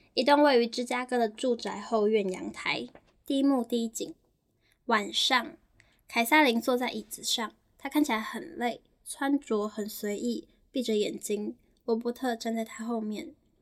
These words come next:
他是凯撒琳的爸爸，凌乱仪容学者的气质。凯撒琳不知道他站在后面。过了一会之后，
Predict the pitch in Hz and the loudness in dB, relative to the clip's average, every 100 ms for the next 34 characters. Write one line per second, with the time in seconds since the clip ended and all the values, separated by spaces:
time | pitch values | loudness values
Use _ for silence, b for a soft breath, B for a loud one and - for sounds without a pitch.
0 | _ _ 262 269 - 240 247 226 214 208 | _ _ -6 -6 -8 -8 -2 -2 -2 -6
1 | - 233 - - - _ _ _ _ _ | -4 -6 -6 -8 -8 _ _ _ _ _
2 | _ _ - 226 233 262 247 - 214 214 | _ _ -4 0 2 0 0 -2 -4 -2
3 | 214 202 214 - 208 220 233 - - 214 | -2 -4 -6 -4 -4 -4 -6 -6 -6 -6
4 | - 135 117 - _ _ _ _ _ - | -10 -14 -14 -18 _ _ _ _ _ -10
5 | 226 247 269 226 226 254 247 247 226 - | -6 -2 0 0 -2 -6 -6 -4 -6 -6
6 | 220 220 240 220 220 214 220 208 202 - | -8 -6 -6 -6 -8 -8 -6 -6 -8 -10
7 | - _ _ _ _ _ _ _ _ 294 | -16 _ _ _ _ _ _ _ _ 2
8 | 247 254 240 - - 208 - - | 4 2 -2 -8 -8 -10 -8 -12